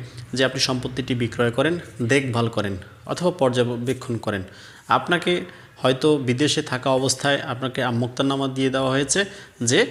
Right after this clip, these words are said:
আপনি পর্যা-, দেখবেন, আহ, ওখানে যত ধরনের কা-, কা-, কাজ আছে সেগুলো আপনি করবেন, বা আপনাকে যদি এমন বলা হয় যে আপনি সম্পত্তিটি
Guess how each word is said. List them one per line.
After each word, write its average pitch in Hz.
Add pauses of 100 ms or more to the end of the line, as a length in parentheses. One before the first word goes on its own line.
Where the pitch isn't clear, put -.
আপনি 120
পর্যা-, 127
দেখবেন, 127
আহ, 110
ওখানে 123
যত 123
ধরনের 127
কা-, 135 (220)
কা-, 131 (100)
কাজ 127
আছে 131
সেগুলো 123
আপনি 120
করবেন, 123 (380)
বা 139
আপনাকে 160
যদি 156
এমন 127
বলা 143
হয় 156
যে 139
আপনি 127
সম্পত্তিটি 127